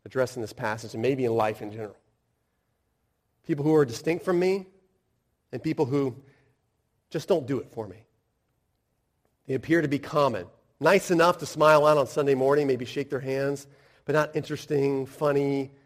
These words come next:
engaging, or spiritual enough to have over on a Saturday evening. And that's prejudiced. What qual-, qualifies God's taking interest in you and I,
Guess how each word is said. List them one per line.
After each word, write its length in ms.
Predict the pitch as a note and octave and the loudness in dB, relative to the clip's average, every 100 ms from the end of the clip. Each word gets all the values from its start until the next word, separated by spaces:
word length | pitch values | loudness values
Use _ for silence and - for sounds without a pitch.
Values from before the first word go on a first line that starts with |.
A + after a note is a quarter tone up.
| _ - | _ -14
engaging, 580 | A#2+ C3+ D#3 C3 D3 | -6 -2 -2 0 -2
or 60 | B2 | -2
spiritual 500 | - E3+ F#3 - C#3+ | -4 4 4 4 0
enough 220 | B2+ B2 | 0 -2
to 40 | C#3 | -4
have 220 | C3+ C3 | -4 0
over 280 | C3+ A#2 A2+ | 0 0 -2
on 80 | |
a 40 | G#2 | -4
Saturday 420 | - A#2 A2+ G#2+ | -6 -4 -4 -4
evening. 360 | G#2+ G#2 F2+ - _ _ _ _ _ _ _ _ _ _ _ _ _ - | -6 -10 -14 -20 _ _ _ _ _ _ _ _ _ _ _ _ _ -14
And 80 | |
that's 100 | B2+ | -14
prejudiced. 760 | - D#3+ C#3+ C3+ - - - - _ _ _ _ _ _ _ _ _ _ _ _ _ _ _ _ _ - | -8 -4 -4 -6 -16 -20 -20 -20 _ _ _ _ _ _ _ _ _ _ _ _ _ _ _ _ _ -2
What 220 | E3+ - | -2 -2
qual-, 340 | - D3 E3+ | -10 -4 -4
qualifies 600 | - - E3+ D#3 C#3+ C#3+ | -4 0 2 2 -2 -4
God's 340 | A#2+ C#3 D3 C#3+ | 0 4 2 2
taking 380 | - D#3 D3 D#3 | -6 -6 -6 -4
interest 500 | D3+ D3+ D#3 C#3 - | -4 -4 -6 -6 -6
in 160 | D3 C#3 | -4 -2
you 160 | D3 D3+ | 2 2
and 100 | C#3+ | 0
I, 280 | C#3+ A2 | -4 -8